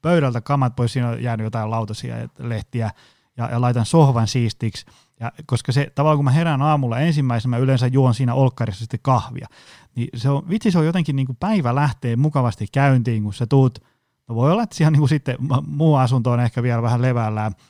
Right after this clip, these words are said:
mutta tavallaan ainakin se olohuone, mihin saapuu, on niinku semmoinen siisti, rauhallinen, ei ole siitä legomerta ja niin edespäin. Siinä on niinku tavallaan, se on semmoinen niinku, saa semmoisen rauhallisen oman kolme varttia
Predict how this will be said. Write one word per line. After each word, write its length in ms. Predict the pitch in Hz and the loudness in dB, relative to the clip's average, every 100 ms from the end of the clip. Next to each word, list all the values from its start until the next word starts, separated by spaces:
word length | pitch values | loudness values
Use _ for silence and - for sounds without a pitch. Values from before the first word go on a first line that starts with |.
| _ _ _ _ _ - | _ _ _ _ _ -4
mutta 180 | 135 139 | 0 2
tavallaan 280 | 139 139 135 | 4 2 2
ainakin 240 | 156 147 | 0 0
se 120 | - | 0
olohuone, 460 | 143 185 151 143 131 | 2 4 4 2 2
mihin 240 | 127 123 | 2 0
saapuu, 640 | 117 151 143 117 117 110 104 _ _ _ - | 2 4 4 2 0 0 -2 _ _ _ -4
on 100 | 120 | -2
niinku 120 | 113 | 0
semmoinen 160 | 107 | -2
siisti, 600 | 104 170 160 127 - 120 - _ _ _ | 0 2 2 0 -2 -6 -6 _ _ _
rauhallinen, 960 | 113 143 135 107 117 110 110 110 104 98 _ _ _ | 0 4 4 2 0 -2 -4 -4 -6 -8 _ _ _
ei 160 | 131 127 | -2 0
ole 80 | |
siitä 300 | 120 120 120 | -2 -2 -2
legomerta 720 | 120 120 113 113 110 - 110 104 - - | 0 -2 -2 -2 -4 -6 -10 -12 -14 -6
ja 60 | |
niin 140 | 117 110 | -4 -4
edespäin. 300 | 104 - 110 | -6 -4 0
Siinä 140 | 127 | 0
on 40 | |
niinku 140 | 127 123 | 0 -2
tavallaan, 480 | 131 131 127 120 120 _ _ _ _ _ _ | -2 0 2 0 -4 _ _ _ _ _ _
se 120 | - | -2
on 60 | 131 | 0
semmoinen 240 | 143 135 | 2 2
niinku, 260 | 135 127 123 - - - | 0 -2 -6 -10 -20 -6
saa 160 | 143 | 0
semmoisen 240 | 139 147 147 | 2 4 4
rauhallisen 600 | 175 143 131 117 123 117 | 4 4 4 2 -2 -2
oman 380 | 131 123 104 92 _ | 0 0 -2 -6 _
kolme 280 | 135 123 107 | 0 2 0
varttia 520 | 98 107 - 110 95 | -4 -12 -14 -12 -12